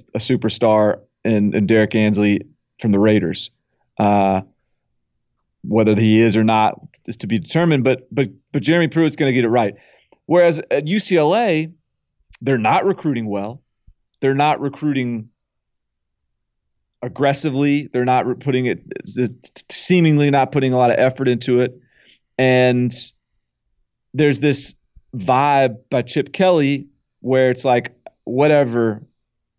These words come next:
fans, whatever, everyone outside this building, like, I'm smarter than you. I got this." And that's just not the kind of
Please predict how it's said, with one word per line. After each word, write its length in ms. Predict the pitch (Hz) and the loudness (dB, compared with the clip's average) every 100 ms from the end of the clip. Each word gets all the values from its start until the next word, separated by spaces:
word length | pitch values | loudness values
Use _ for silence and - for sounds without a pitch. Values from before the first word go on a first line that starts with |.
| _ | _
fans, 920 | - - 120 117 117 117 113 - - - | -12 -4 0 0 0 -2 -4 -10 -14 -12
whatever, 680 | - 139 143 131 123 113 - _ _ - | -2 2 2 2 0 0 -4 _ _ -4
everyone 440 | 117 113 117 113 | -2 -2 0 0
outside 460 | 110 95 - 110 107 | 0 0 -2 -2 -2
this 120 | 104 | -4
building, 420 | - 101 104 110 | -4 -2 0 0
like, 180 | 110 104 - | 0 -2 -2
I'm 340 | 113 123 127 | 0 2 0
smarter 560 | - - 165 214 196 127 | -2 -2 2 4 4 4
than 180 | 117 107 | 2 2
you. 420 | 101 101 113 131 _ _ _ _ _ _ _ - | 0 0 -4 -10 _ _ _ _ _ _ _ -4
I 180 | 117 143 | 0 2
got 340 | 143 113 117 | 2 0 -4
this." 420 | 95 - - - _ _ _ _ _ _ _ _ _ - | -14 -14 -20 -20 _ _ _ _ _ _ _ _ _ -4
And 440 | 139 143 143 135 | 0 0 0 -4
that's 420 | - 151 165 165 - | -2 2 0 -2 -14
just 520 | - 156 143 139 - | -4 0 0 -2 -8
not 600 | 120 117 110 113 - - - _ _ _ _ | -6 -4 -2 -4 -6 -20 -20 _ _ _ _
the 120 | - 123 | -6 -6
kind 580 | - - 123 123 120 | -8 -6 -2 0 2
of 380 | 117 113 104 - | 2 0 -4 -14